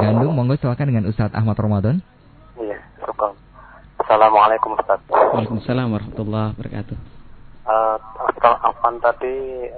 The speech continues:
Speaker 2: Ustadz kalau nggak salah menerangkan tentang orang-orang orientalis ya.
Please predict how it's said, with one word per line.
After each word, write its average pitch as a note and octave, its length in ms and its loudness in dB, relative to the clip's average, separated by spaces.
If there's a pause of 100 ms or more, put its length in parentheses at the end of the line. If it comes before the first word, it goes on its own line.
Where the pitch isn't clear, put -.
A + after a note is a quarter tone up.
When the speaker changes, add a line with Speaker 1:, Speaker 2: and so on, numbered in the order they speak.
(180)
Speaker 2:
Ustadz B2 480 2
kalau A#2+ 240 6
nggak A2 240 6
salah A#2+ 480 2
menerangkan A2+ 560 4
tentang A#2 640 0
orang-orang A2+ 640 2
orientalis G#2+ 760 -2 (120)
ya. G2+ 80 -10